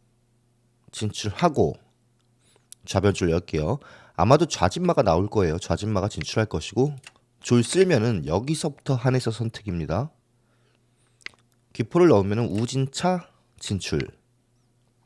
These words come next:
보통 차가 두 칸 올라서기 마련이죠.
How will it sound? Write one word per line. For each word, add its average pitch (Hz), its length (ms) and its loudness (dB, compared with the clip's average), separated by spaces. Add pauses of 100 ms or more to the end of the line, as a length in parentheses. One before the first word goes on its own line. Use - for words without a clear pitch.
(400)
보통 117 260 0
차가 - 220 4
두 - 80 -10
칸 147 160 2
올라서기 117 340 4
마련이죠. 92 760 2